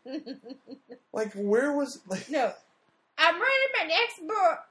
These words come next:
Speaker 1: Out of the Light, Back into the Darkness, because it was too damn bright."
Speaker 2: "Working on my karate kick."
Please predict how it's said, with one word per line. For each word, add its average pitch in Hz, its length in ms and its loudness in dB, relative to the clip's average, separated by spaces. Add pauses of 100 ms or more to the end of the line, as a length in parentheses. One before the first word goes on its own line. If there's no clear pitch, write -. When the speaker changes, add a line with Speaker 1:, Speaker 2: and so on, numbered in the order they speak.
Speaker 1:
Out 349 280 2
of 453 80 -6
the 392 200 -8
Light, 370 520 0
Back 349 320 2
into 349 280 -4
the 285 120 -6
Darkness, 285 600 -2
because 311 200 -2
it 269 80 0
was 277 200 -2
too 508 160 2 (100)
damn 427 360 2
bright." 240 480 2 (880)
Speaker 2:
"Working 381 460 -6
on 311 280 -2
my 285 140 -6
karate 277 680 -2
kick." 165 500 -6